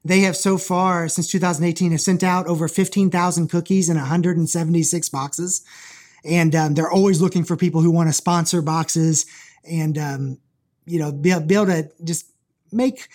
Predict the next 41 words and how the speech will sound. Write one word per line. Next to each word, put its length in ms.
make 240
a 60
day 280
for 160
somebody 540
who 360
is 120
away 220
from 160
family, 440
who, 260
you 140
know, 200
we 100
just 220
celebrated 480
July 300
fourth, 420
you 100
know, 80
Independence 560
Day, 280
who 80
maybe 360
are, 140
are, 260
are 180
overseas 540
during 180
that 120
time 240
and 80
don't 160
get 140
to 80
spend 240
it 40
with 100
their 100
families. 480
Well, 140